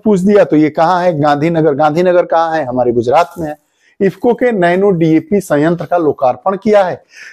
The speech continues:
इस प्लांट से रोजाना पाँच सौ एमएल वाली दो लाख बोतलों का उत्पादन होगा। दो लाख बोतल, पाँच सौ एमएल मतलब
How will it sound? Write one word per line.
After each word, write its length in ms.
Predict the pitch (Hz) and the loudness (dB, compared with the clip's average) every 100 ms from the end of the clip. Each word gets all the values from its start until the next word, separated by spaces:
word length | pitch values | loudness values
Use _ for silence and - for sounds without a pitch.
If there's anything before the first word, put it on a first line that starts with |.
| _ - | _ -6
इस 220 | 240 240 | -4 -4
प्लांट 360 | - 185 185 180 | 0 2 2 0
से 160 | 226 | 0
रोजाना 440 | 196 165 160 170 202 | 0 2 0 0 -2
पाँच 460 | - 175 190 190 | 0 0 0 -2
सौ 380 | - 180 185 - | -6 -2 -2 0
एमएल 360 | 165 165 190 185 | 0 2 2 2
वाली 340 | 156 151 190 | 2 2 0
दो 520 | 180 143 143 208 226 180 | -2 -2 0 2 2 4
लाख 300 | 165 185 147 | 2 0 0
बोतलों 460 | 143 143 151 185 | -2 0 2 0
का 160 | 185 208 | 0 -4
उत्पादन 600 | 285 165 - 139 135 160 | -2 -6 -2 -2 0 -4
होगा। 420 | 131 131 127 113 _ _ _ - | -2 -2 -2 -4 _ _ _ -2
दो 200 | 151 214 | 4 6
लाख 260 | 220 202 196 | 4 4 2
बोतल, 360 | 202 196 254 | 0 0 -4
पाँच 500 | - - 175 185 185 | -4 0 2 0 -4
सौ 300 | - 190 196 | -4 -2 0
एमएल 380 | 185 180 202 294 | 0 0 0 0
मतलब 460 | 175 139 151 139 | -2 -2 -2 -4